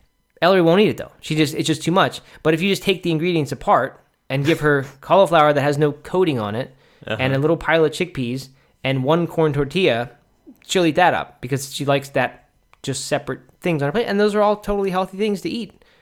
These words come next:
Speaker 1: um, on their own.
Speaker 2: She likes
Speaker 1: So
Speaker 2: her, her deconstructed tacos.
Speaker 1: Exactly. She's, she's, like, an avant-garde
Speaker 2: Yeah.
Speaker 1: eater. Yes.
Speaker 2: <laughs> Yeah, no, I mean, that, that's the same, that's the same thing that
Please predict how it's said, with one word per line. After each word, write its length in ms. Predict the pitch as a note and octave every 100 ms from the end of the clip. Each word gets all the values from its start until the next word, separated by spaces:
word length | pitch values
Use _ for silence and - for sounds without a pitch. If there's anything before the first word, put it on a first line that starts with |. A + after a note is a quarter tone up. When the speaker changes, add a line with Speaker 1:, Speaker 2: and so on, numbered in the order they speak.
| _ _
Speaker 1:
um, 420 | C#3 C#3 C3+ C3 - -
on 120 | C#3+
their 120 | D3 F#3
own. 140 | D3
Speaker 2:
She 40 | C#3+
likes 80 |
Speaker 1:
So 160 | C#3+ D3
Speaker 2:
her, 100 | D3 C#3+ -
her 140 | C3 C3+
deconstructed 720 | C#3+ C3+ C#3 - C#3+ A#2+ E2
tacos. 480 | D#2+ D#2 C#2+ D2+ - -
Speaker 1:
Exactly. 400 | F3+ B3+ - -
She's, 320 | C#3+ C3+ C#3
she's, 220 | D3+ C#3
like, 100 | C3+
an 80 | C3+
avant-garde 680 | C3+ C#3+ C#3+ C3+ B2 A#2+ - - _ - _ _ _
Speaker 2:
Yeah. 240 | - G#3+ - - _ _ _ -
Speaker 1:
eater. 120 | - - -
Yes. 280 | - - -
Speaker 2:
<laughs> 60 | - _ - - _ F#4
Yeah, 180 | F3 F#2
no, 100 | D#3
I 40 | B2+
mean, 120 | D3
that, 180 | D#3+ D#3
that's 180 | E3 D#3+
the 140 | E3
same, 360 | - D#3+ D3+ -
that's 220 | C3+ -
the 80 | C3
same 280 | - D3 C#3
thing 200 | C3+ A#2
that 280 | G#2+ F#2+